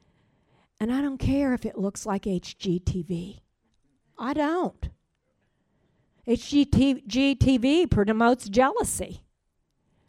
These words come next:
I don't have to have all of that. Do you know what makes me happy? What makes me happy is the now. I don't care if we have a huge sanctuary. Yeah, I want lots more people saved. Okay.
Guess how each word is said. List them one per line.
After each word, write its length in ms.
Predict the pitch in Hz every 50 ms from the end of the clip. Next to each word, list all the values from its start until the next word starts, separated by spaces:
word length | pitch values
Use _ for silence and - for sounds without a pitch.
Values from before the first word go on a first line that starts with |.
| _ _ _ _ _ _ _ _ _ _ _ _ _ _ _ _ _ -
I 100 | 226 277
don't 140 | 302 311 254
have 300 | 226 240 262 277 269 -
to 80 | 254 214
have 340 | 175 175 165 165 160 185 _ _ _ _ _ _ _ _ _ _ _ _ -
all 240 | 196 190 180 165 175
of 100 | 180 175
that. 320 | 170 160 156 156 156 156 _ _ _ _ -
Do 100 | - 233
you 80 | 269
know 140 | 262 294 294
what 180 | 262 254 247 -
makes 320 | 226 226 233 - - -
me 120 | 147 156
happy? 600 | 160 - - 180 165 165 - - 262 240 - _ _ _ _ _ _ _ _ _ _ _ _ _ _ _ _ _ _ _ _ _ _ _ _ _ _ _ _ _
What 100 | - -
makes 320 | - 180 202 214 - - -
me 100 | 214 202
happy 420 | - - 208 190 - - 190 165
is 140 | 170 175 -
the 140 | - - 170
now. 420 | 175 180 180 175 165 156 - - _ _ _ _ _ _ _ _ _ _ _ _ _ _ - _ _ _ _ _ -
I 120 | 170 143 139
don't 160 | 226 370 -
care 180 | - 262 226 208
if 100 | 202 -
we 100 | 190 175
have 220 | 180 196 170 156
a 40 | 170
huge 340 | 156 - 175 165 - - -
sanctuary. 800 | - - 156 151 156 - - - - 156 160 180 214 254 254 _ _ _
Yeah, 200 | - 220 226 202
I 60 | 190 208
want 240 | 220 226 208 -
lots 240 | 208 190 180 - -
more 140 | 185 180 185
people 340 | 180 - 202 180 - - -
saved. 460 | - - 196 170 165 120 175 - - - _ _ _ _ - 208
Okay. 280 | - - 175 160 -